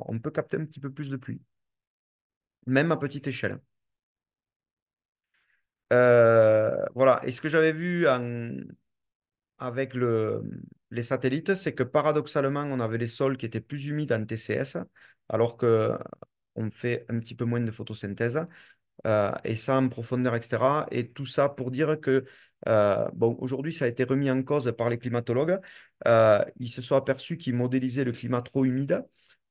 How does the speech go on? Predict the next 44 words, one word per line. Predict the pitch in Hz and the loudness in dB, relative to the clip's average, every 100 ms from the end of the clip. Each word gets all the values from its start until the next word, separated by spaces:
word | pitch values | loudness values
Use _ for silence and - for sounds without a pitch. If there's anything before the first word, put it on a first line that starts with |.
| - | -12
puisqu'ils | 127 123 131 | -12 -8 0
ont | 131 | 2
regardé, | 127 127 120 123 135 143 135 | 4 2 2 0 0 0 -2
euh, | 110 104 104 107 | -2 0 -2 -4
avec | - 113 | -6 -6
des | 117 117 | -6 -2
thermomètres | 123 120 123 131 135 - | -2 0 0 0 -2 -6
où | 117 | -6
on | |
met | 113 113 | -4 -4
des | 113 | -4
bulles | 110 131 131 | -6 -2 0
en | 120 | 0
coton | 123 120 120 | -6 -4 -4
dessus | 123 107 - | -2 -6 -8
qui | 113 | -14
trempent | 113 113 113 | -10 -8 -6
dans | 117 113 | 0 0
l'eau. | 117 127 135 - _ _ | 2 2 2 0 _ _
L'eau, | 120 139 | -4 -2
quand | 143 127 | 0 -2
elle | 127 | 0
évapore, | 117 117 117 123 | 0 0 0 -2
elle | 107 | 0
refroidit | 98 135 - 135 143 | -2 -6 -2 -2 0
le | 123 | 0
thermomètre. | 110 110 110 139 - 180 - - _ - | 0 -2 -2 -2 -4 -10 -16 -20 _ -6
En | 117 | -4
comparant, | 117 143 143 135 135 143 120 | 0 0 2 2 2 0 -4
c'est | - | -12
ce | - | -6
qu'on | 113 | -4
appelle | 113 127 | -2 -2
un | 110 | -2
thermomètre | 110 120 123 123 123 | -2 0 0 -2 -4
à | 110 | -6
bulbe | 110 127 120 | -6 -6 -4
humide, | 120 143 151 - _ _ - _ | -4 -2 -2 -6 _ _ -20 _
en | - 123 - - | -4 -4 -6 -4
comparant | 156 151 147 156 | -2 0 0 2
avec | 139 127 | 2 0
un | 123 | -2
thermomètre | 123 131 135 135 135 | -2 -2 -2 -2 -2
normal, | 131 127 135 131 | -2 0 0 0